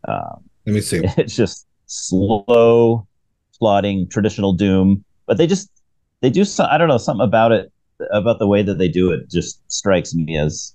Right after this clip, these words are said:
Speaker 1: as a, like, I actually would rather listen to them than stuff like The Obsessed or Saint Vitus or bands like that.
Speaker 2: Right.
Speaker 1: Uh, I, I don't know. For some <laughs> reason, I just love 'em. Uh,
Speaker 2: So
Speaker 1: and that album's got super long songs. You know, a lot of them are ten minutes plus.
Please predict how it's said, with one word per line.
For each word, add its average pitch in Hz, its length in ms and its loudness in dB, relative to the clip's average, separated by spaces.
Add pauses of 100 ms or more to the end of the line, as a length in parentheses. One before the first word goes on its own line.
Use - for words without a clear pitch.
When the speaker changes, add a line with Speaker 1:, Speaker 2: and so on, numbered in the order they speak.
(120)
Speaker 1:
as 76 200 -2
a, 71 340 0 (800)
like, 98 120 0
I 123 100 2
actually 127 360 2
would 113 100 6
rather 104 240 4
listen 98 340 2
to 87 60 2
them 87 280 0
than 80 140 -2
stuff - 380 -2
like 78 200 -4 (140)
The 92 140 0
Obsessed 82 580 -2
or 76 60 -2
Saint 73 280 -6
Vitus 73 400 -2
or 76 60 -2
bands 73 300 -4
like 67 180 -4
that. 76 260 -2 (380)
Speaker 2:
Right. 117 220 -2 (220)
Speaker 1:
Uh, - 80 -4 (680)
I, 85 220 0
I 98 100 0
don't 87 140 0
know. 80 160 0
For - 140 -4
some 104 140 0
<laughs> - 20 -2
reason, 110 280 2
I 117 40 0
just 82 200 -6
love 80 220 0
'em. 78 240 -4 (420)
Uh, - 60 -4
Speaker 2:
So 151 220 0
Speaker 1:
and 101 120 2
that 120 140 4
album's 120 300 4
got 85 160 2
super 110 360 2
long 107 340 2
songs. 95 560 0
You 90 80 0
know, 92 120 2
a 76 160 2
lot 90 160 2
of 87 60 -2
them 82 100 -14
are 85 100 -16
ten 87 180 -2
minutes 85 220 -4
plus. 87 480 -4